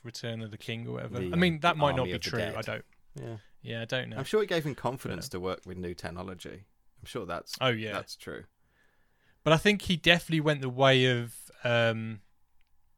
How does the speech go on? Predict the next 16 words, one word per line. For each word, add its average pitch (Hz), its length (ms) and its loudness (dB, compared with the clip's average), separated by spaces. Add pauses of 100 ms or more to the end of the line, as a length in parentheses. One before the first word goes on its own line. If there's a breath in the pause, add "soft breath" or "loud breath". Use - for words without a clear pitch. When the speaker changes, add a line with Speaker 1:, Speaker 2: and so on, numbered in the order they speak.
(220)
Speaker 1:
your 123 220 4
mate, 117 380 2
um, 113 440 -4 (480)
Robert 123 240 -2
Zemeckis, 110 680 -6
where 120 420 2
Speaker 2:
<laughs> - 80 -20
He 104 140 -14
just - 220 -14
got - 160 -4
Speaker 1:
it 131 100 -2
Speaker 2:
swallowed 98 180 4
Speaker 1:
came 143 280 6
Speaker 2:
by 98 140 0
the 90 80 -2
tech. - 460 -10